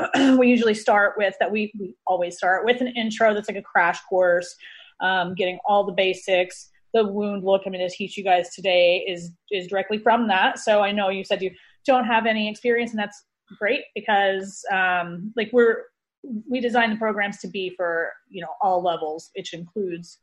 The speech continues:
uh, en-, entry level, you know. So, um, in fact, one of the biggest challenges, I think, um, that's super fun, but definitely a challenge when we're doing the in-person classes, is kind of getting to know where everybody's coming from and meeting them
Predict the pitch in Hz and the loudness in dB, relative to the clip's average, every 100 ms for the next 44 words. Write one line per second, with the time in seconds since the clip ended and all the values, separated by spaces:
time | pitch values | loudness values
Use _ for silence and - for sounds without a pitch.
0 | 185 160 151 214 _ 208 - 208 208 156 | -10 -8 -10 -12 _ -16 -12 -12 -12 -12
1 | - 214 220 208 180 - - 214 208 - | -10 -10 -8 -8 -8 -8 0 0 0 -6
2 | - - - 208 196 185 175 190 208 _ | -20 -20 -4 0 2 2 0 -4 -10 _
3 | _ _ _ _ _ - 226 185 214 - | _ _ _ _ _ -4 -2 2 0 0
4 | 220 214 202 170 190 190 - - 190 196 | -2 0 -2 0 0 0 -2 0 2 2
5 | 190 185 185 175 170 170 170 - - - | 0 -2 2 2 2 -2 -6 -16 -14 -6
6 | 170 180 170 165 170 - _ - 175 175 | -6 -4 -4 -4 -8 -18 _ -6 -2 -2
7 | 180 - 233 233 226 294 220 233 220 - | -4 -6 -4 -2 2 4 4 2 2 0
8 | 226 214 220 208 196 202 294 254 226 208 | -2 0 0 -4 -6 0 2 4 2 0
9 | 190 175 208 226 226 202 196 196 185 190 | -4 -4 -2 0 0 0 0 -2 -4 -8
10 | 202 190 - 196 - 247 233 190 180 - | -4 -4 -6 -6 0 0 0 -6 -8 -6
11 | 196 175 - - _ 247 233 240 220 202 | -6 -6 -12 -20 _ -6 -4 0 0 2
12 | 202 190 196 185 180 190 185 190 180 180 | 2 2 -2 -4 -4 -8 -4 -6 -6 -8
13 | 170 170 170 165 | -8 -8 -8 -10